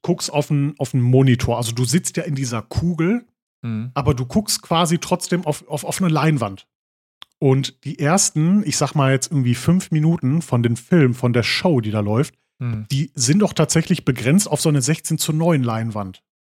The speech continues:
Speaker 2: Okay.
Speaker 1: Weißt du, also du hast ganz das Gefühl, du bist
Speaker 2: Wie im
Speaker 1: wirklich im
Speaker 2: Kino halt
Speaker 1: Kino.
Speaker 2: einfach. Ja, genau. Mhm.
Speaker 1: Und dann mit einem Mal, wo das Bild auch dazu passt, also wo so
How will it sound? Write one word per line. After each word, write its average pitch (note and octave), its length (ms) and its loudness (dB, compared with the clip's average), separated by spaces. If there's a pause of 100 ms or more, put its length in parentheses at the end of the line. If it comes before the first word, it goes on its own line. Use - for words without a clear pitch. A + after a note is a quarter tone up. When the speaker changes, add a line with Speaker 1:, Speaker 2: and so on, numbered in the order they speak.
Speaker 2:
Okay. B2 400 -4 (720)
Speaker 1:
Weißt D3+ 160 2
du, - 40 4
also C3+ 120 0
du C#3+ 80 4
hast C#3+ 100 2
ganz F3+ 160 2
das E3+ 220 2
Gefühl, F3 560 4
du C#3+ 80 0
bist - 140 0
Speaker 2:
Wie B2 60 4
im - 40 6
Speaker 1:
wirklich C#3 160 2
im A2+ 140 4
Speaker 2:
Kino G2 120 0
halt C#3+ 120 4
Speaker 1:
Kino. G#2 100 -2
Speaker 2:
einfach. F#2+ 220 -8
Ja, A2+ 180 -2
genau. G2+ 260 -8
Mhm. A#2+ 280 -12 (1160)
Speaker 1:
Und C#3+ 360 4
dann D3+ 240 4
mit B2+ 320 2
einem F3 320 6
Mal, C3 320 4
wo B2 80 2
das A2 320 -2
Bild D3+ 260 6
auch - 140 -4
dazu A#2 240 -2
passt, - 440 0
also A2+ 200 -2
wo A#2+ 60 2
so A#2 120 2